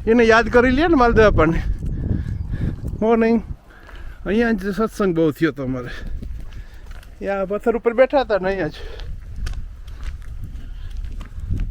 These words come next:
એટલે માલદેવ અપ્પા તમને થાય કે માલદેવ અપ્પા નહીં, માલદેવ અપ્પા છે અમદાવાદમાં રહીએ છે. ને એ તમને બતાવ્યા હતા, પણ હું અમદાવાદ જ્યારે ગયો હતો ને,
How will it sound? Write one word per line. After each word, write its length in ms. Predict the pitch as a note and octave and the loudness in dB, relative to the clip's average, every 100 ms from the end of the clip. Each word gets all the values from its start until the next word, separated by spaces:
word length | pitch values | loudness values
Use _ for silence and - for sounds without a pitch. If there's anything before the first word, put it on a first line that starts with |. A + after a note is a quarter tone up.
| - - - - - - - - - - - - - - - - - - - - | -4 -6 -8 -6 -8 -10 -16 -18 -18 -18 -18 -18 -16 -16 -16 -16 -16 -12 -8 -2
એટલે 140 | A#3 | 2
માલદેવ 320 | A3+ A#3+ A#3+ | 4 6 6
અપ્પા 220 | C4 A#3+ | 6 6
તમને 260 | A#3 B3 B3 | 2 2 2
થાય 240 | B3 C4+ | 2 2
કે 60 | A3+ | 4
માલદેવ 300 | A3 A3+ B3 | 2 4 2
અપ્પા 240 | A#3+ B3+ | 2 2
નહીં, 160 | C4 C4 | 0 2
માલદેવ 320 | A3+ A#3+ C4+ | 4 6 6
અપ્પા 200 | C4+ C#4+ | 6 4
છે 100 | C4+ | 4
અમદાવાદમાં 640 | D4 B3 C4 C4 C4 B3 A3 | 2 4 6 6 6 4 2
રહીએ 260 | G#3+ E3 | 2 0
છે. 220 | D3 D#3+ - - - - - - - - - - - - - - - - - - - - - - - | 0 -2 -2 -6 -10 -12 -12 -14 -18 -18 -18 -18 -18 -16 -16 -14 -14 -14 -12 -12 -12 -12 -12 -10 -8
ને 220 | G3+ A3 | -4 0
એ 40 | A3 | 0
તમને 300 | A#3+ A#3+ A3+ | 0 0 0
બતાવ્યા 400 | A3 B3+ A3 G3 | 0 4 4 4
હતા, 180 | G3 F#3+ | 2 0
પણ 140 | G#3 | 0
હું 120 | F#3 | 0
અમદાવાદ 340 | F#3+ G#3 A3 G3+ | 0 4 2 4
જ્યારે 220 | A#3 A3+ | 2 2
ગયો 140 | A#3+ | 0
હતો 160 | B3 F4 | 0 2
ને, 160 | C4+ | 2